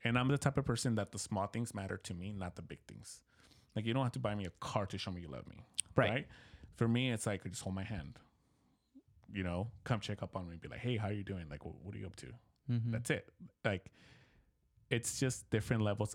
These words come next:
Speaker 1: of needs and wants that you want. So once you communicate with that, hopefully that person is receptive and then they tell you the same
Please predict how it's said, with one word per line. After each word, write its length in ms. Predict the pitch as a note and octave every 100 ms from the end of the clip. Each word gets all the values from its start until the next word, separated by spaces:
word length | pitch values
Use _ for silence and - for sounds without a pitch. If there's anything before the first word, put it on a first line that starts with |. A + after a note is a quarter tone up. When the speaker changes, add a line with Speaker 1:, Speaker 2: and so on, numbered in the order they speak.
| -
Speaker 1:
of 140 | A2
needs 300 | F#2 G2+ A2+
and 180 | A2 F2+
wants 260 | F2 E2 -
that 240 | - -
you 80 | -
want. 320 | A#2 C#3 G2 -
So 140 | G2
once 320 | F#2 G2 -
you 60 | G#2 -
communicate 440 | G#2 C#3 C3+ - D#2+
with 140 | D#2+
that, 180 | E2 D2
hopefully 420 | - A#2 - A2 G2
that 180 | F#2
person 220 | G#2 - F#2+
is 100 | -
receptive 480 | - F#2+ - B2+ -
and 120 | G2+
then 100 | F2+ E2+
they 80 |
tell 200 | F2 -
you 100 | F2+
the 80 | F2+
same 200 | - F2